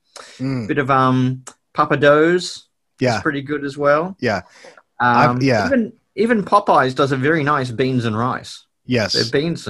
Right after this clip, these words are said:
Speaker 2: I often go to the airport one and just get, like, you know, three beans and rice, and they look at me like I'm a little bit weird.
Speaker 1: Yeah.
Speaker 2: But I go, "No, I, I really like the Popeyes beans and rice."
Speaker 1: I originally grew up in, in Wheaton, Illinois, where Wheaton College is,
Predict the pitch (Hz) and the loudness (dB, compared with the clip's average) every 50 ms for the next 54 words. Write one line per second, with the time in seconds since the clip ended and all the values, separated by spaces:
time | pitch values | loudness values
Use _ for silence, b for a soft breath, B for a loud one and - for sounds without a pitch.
0 | - - - - 151 165 160 - 147 143 135 147 131 123 127 120 120 120 131 135 | -14 -6 -2 0 2 2 0 -2 -4 0 2 2 2 2 2 2 2 2 2 0
1 | 131 - - 110 104 101 - 113 113 110 107 107 113 117 113 - 120 110 - - | 0 -2 -2 -2 -2 -2 -2 -2 -2 -2 -2 -2 -2 -4 -4 -4 -6 -4 -2 -2
2 | 110 107 - - 117 107 107 - - - 139 123 120 117 117 113 110 110 107 101 | -4 -4 -2 -2 0 0 0 -2 -2 -2 0 0 2 0 0 0 -2 -2 -4 -4
3 | 104 98 101 110 117 117 104 104 - - - 87 113 127 135 131 - - 104 107 | -6 -6 -4 -4 -2 -2 -2 -4 -6 -8 -8 -6 -4 -4 -4 -4 -4 -6 -6 -6
4 | 104 104 104 107 107 113 107 95 90 80 69 90 117 113 98 90 87 87 - _ | -6 -6 -6 -4 -6 -4 -4 -4 -4 -4 -4 -4 -4 -4 -4 -6 -6 -8 -10 _
5 | _ - 123 113 98 90 - _ _ 110 110 113 120 123 123 127 139 151 156 151 | _ -4 -2 -2 -2 -2 -6 _ _ -8 -6 -2 0 0 0 2 2 2 0 0
6 | 147 - - 139 135 139 131 143 139 123 123 123 - - - - 131 123 - 127 | 0 -2 -2 0 0 0 0 0 0 0 0 0 -2 -6 -6 -6 -6 -4 0 0
7 | 120 120 113 120 131 117 117 117 117 113 113 120 120 117 120 - - - - _ | 0 0 0 -4 -6 -6 -6 -6 -6 -6 -6 -6 -6 -6 -8 -10 -16 -20 -20 _
8 | _ _ - 120 131 143 139 147 160 147 147 139 135 127 113 113 123 131 127 120 | _ _ -2 2 4 6 6 6 6 6 6 6 6 6 4 4 4 4 4 4
9 | 120 110 107 107 - - 113 107 107 110 120 120 117 120 117 113 113 113 113 110 | 4 2 0 0 -2 -4 -4 -2 0 2 2 2 2 0 0 0 0 0 0 0
10 | 110 110 104 104 104 110 110 95 107 - 120 117 113 110 101 101 101 98 98 98 | 0 0 0 -2 -2 -4 -6 -6 -4 -2 0 0 0 0 -2 -4 -6 -8 -8 -8
11 | - | -10